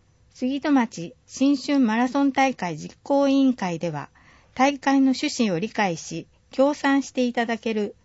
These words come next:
団体、企業、個人からの協賛金のご協力をお願いしています。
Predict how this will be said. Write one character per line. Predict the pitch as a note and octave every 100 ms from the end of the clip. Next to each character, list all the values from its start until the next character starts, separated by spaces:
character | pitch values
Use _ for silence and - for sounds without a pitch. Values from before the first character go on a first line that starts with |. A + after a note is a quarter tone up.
| _ -
団 | A#3 B3
体、 | - A#3 A3 -
企 | - C#4+
業、 | B3+ F#3 C3+ - _
個 | - D4+
人 | C#4 A#3
か | F#3
ら | E3+ E3
の | D#3+
協 | - C4
賛 | - C#4 C4+
金 | - C4 B3
の | A#3+
ご | A3
協 | - B3 A#3+
力 | A#3+ - A3+
を | A3
お | F#3
願 | G3 G3+ G3+
い |
し | G3+
て | -
い | G3+ F#3
ま | F#3
す。 | - -